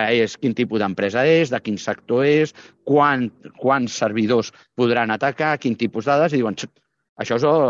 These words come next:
això val la pena comprar-ho", paguen i es dediquen a atacar, tenint ja coneixement de qui és la víctima i què és el que poden obtenir. Per tant, o sigui, és, és, és, es dirigeixen sobretot a grans empreses perquè són les que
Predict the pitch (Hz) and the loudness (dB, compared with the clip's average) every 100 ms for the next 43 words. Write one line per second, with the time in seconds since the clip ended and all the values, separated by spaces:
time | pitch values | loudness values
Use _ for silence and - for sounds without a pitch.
0 | - 110 135 147 117 110 107 131 135 165 | -2 -2 0 0 0 -2 -2 -2 0 0
1 | 175 240 - _ _ - 170 180 240 349 | 2 0 -4 _ _ -2 0 2 0 -2
2 | - _ - 139 113 117 127 123 170 165 | -12 _ -2 0 0 0 0 0 -2 -4
3 | - 151 202 - 110 - 92 123 123 - | -4 -4 -4 -2 -2 0 -4 -2 -2 -2
4 | - _ _ _ _ _ _ - 131 147 | -8 _ _ _ _ _ _ -2 2 2
5 | 143 131 123 123 123 139 135 156 - - | 2 0 -2 -4 -2 -2 -2 -4 -8 -20
6 | - 123 113 135 131 120 120 120 123 - | -10 -8 -4 0 2 2 0 -2 -4 -2
7 | 127 143 147 135 120 - 113 110 123 110 | 0 0 -2 -6 -8 -4 -2 0 -2 -4
8 | 107 104 110 107 - 80 87 - _ _ | -4 -4 -4 -6 -8 -12 -12 -16 _ _
9 | _ 123 123 131 151 - 127 123 113 123 | _ -2 0 0 0 -2 0 0 0 -2
10 | 110 - 135 - - - _ - 131 123 | -4 -4 -4 -4 -14 -20 _ -2 -2 -4
11 | 139 117 - 117 127 117 143 156 151 123 | -8 -6 -4 -2 -2 0 -2 -2 0 0
12 | 131 117 107 123 135 123 131 151 - 107 | 0 -2 -4 -2 -4 -2 -2 -2 -6 -6
13 | 107 113 123 113 - 131 | -6 -4 -4 -4 -4 -6